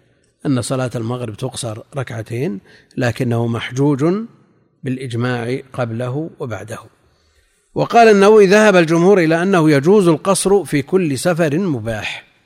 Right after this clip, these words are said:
وذهب بعض السلف إلى أنه لا يشترط في القصر الخوف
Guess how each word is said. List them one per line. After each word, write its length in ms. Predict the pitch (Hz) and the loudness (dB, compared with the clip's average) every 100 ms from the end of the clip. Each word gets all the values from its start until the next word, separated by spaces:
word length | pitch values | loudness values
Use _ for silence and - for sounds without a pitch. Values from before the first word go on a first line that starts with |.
| _ _ _ _ _ _ _ _ 131 | _ _ _ _ _ _ _ _ -4
وذهب 340 | 139 185 180 | 2 4 4
بعض 260 | 165 147 143 | 2 2 -2
السلف 460 | - 185 190 165 | 0 2 2 2
إلى 140 | 160 147 | 0 0
أنه 420 | 165 175 147 143 | 0 0 0 2
لا 140 | 175 | 4
يشترط 720 | 196 - 160 147 143 151 143 - _ _ _ | 4 2 0 2 0 -2 -6 -12 _ _ _
في 120 | - 135 | -6 -6
القصر 520 | 127 156 - 165 165 131 | -2 -4 -2 -2 -2 -4
الخوف 600 | 120 - 139 180 - | -8 -2 0 0 -2